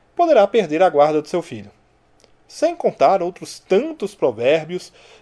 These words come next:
que ignoram o direito ao ensino e educação para as mulheres, por exemplo, dentre outros temas que nós podemos elencar aqui. Por ser uma coletânea de ensinos,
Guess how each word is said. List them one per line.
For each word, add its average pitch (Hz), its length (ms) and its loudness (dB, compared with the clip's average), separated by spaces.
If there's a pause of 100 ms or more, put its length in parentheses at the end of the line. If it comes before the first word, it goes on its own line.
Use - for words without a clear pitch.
que 440 120 -6
ignoram 175 720 4
o 143 60 -8
direito 147 440 -2
ao 135 160 0
ensino 180 540 -8
e 139 80 -8
educação 139 720 -2
para 156 280 0
as 123 80 -8
mulheres, 127 520 -2
por - 140 -18
exemplo, 165 580 -6 (520)
dentre 381 400 -4
outros 202 500 -4
temas 139 540 -8
que - 100 -14
nós 151 180 -4
podemos 127 360 -8
elencar 123 400 -6
aqui. - 240 -10 (760)
Por - 160 2
ser 381 160 -2
uma 311 160 0
coletânea 160 880 -2
de 113 80 -16
ensinos, 113 760 -12